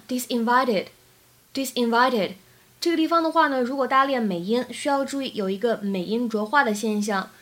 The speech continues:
就没有必要读成disinvited。这个t的音呢，并没有这么明显。那么一样的道理，派对这个单词party, party当中呢，也是有一个美音浊化的现象。再来往后面看，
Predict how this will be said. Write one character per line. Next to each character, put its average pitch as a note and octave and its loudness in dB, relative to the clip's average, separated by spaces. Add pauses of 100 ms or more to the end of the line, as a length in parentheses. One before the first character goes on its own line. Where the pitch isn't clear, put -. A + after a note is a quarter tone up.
(220)
就 C#4+ 2
没 B3+ 2
有 D#4 4
必 C4+ -2
要 C#4+ 4
读 B3 -2
成 A#3+ -2
disinvited。 A3 -2 (400)
这 D4+ -4
个 B3+ -4
t C#4+ -4
的 - -6
音 C4+ -4
呢， A#3+ -2
并 B3+ -4
没 A3+ 2
有 G#3+ 0
这 A3 -2
么 G#3+ 0
明 G3+ -2
显。 G#3+ -4 (480)
那 D4+ 0
么 C#4+ 2
一 B3+ -4
样 F4+ 2
的 E4 2
道 B3+ 4
理， G3 -4 (360)
派 F4 2
对 E4 2
这 C#4 -2
个 A#3 0
单 C4 0
词 G#3 -4 (240)
party, D4+ 2 (760)
party D#4 4 (540)
当 D#4 0
中 F4 0
呢， D4+ 2
也 G3 -2
是 G#3 -4
有 A3 2
一 G#3+ 0
个 A3+ 0
美 G3 -2
音 A3 -2
浊 G#3 -4
化 B3+ 2
的 A3 0
现 G#3 -2
象。 G3 -4 (640)
再 D#4+ 0
来 D#4+ 8
往 C4 4
后 F4 -2
面 C#4 0
看， A3+ -4